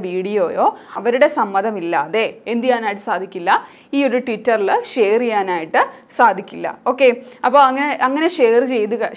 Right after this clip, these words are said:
ഷെയർ ചെയ്ത് അത്തരത്തിൽ ഏതെങ്കിലും ഒരു വ്യക്തിയുടെ വ്യക്തി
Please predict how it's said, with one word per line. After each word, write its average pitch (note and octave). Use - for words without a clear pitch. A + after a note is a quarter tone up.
ഷെയർ A3
ചെയ്ത് G3+
അത്തരത്തിൽ C4
ഏതെങ്കിലും C#4
ഒരു C4+
വ്യക്തിയുടെ A3+
വ്യക്തി A#3+